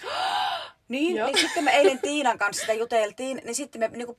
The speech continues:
Speaker 2: Tiinan kanssa eilen päätettiin, että me ensi kesänä viedään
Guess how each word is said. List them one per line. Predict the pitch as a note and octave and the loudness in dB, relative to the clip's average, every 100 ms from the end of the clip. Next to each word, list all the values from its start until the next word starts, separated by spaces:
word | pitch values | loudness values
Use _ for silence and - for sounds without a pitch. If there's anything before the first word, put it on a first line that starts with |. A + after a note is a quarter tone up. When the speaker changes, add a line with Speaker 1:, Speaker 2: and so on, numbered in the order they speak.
| - | -8
Speaker 2:
Tiinan | C4+ A3 | -4 -4
kanssa | A3 B3+ | -2 -2
eilen | B3+ A#3 G#3 G#3+ | 0 0 0 -2
päätettiin, | A#3 G3+ D#3 E3+ - - G#3+ G#3+ - | -2 0 -2 -4 -12 -10 -8 -8 -8
että | F#3 G3+ | -8 -6
me | F#3 | -2
ensi | G#3+ F#3+ - | -2 -2 -6
kesänä | F3+ D#3+ A3+ B3 C4+ - | -4 -2 -2 -2 -6 -10
viedään | G#3 F3+ E3 G3 G#3 G#3+ | -4 -4 -2 -2 -2 -6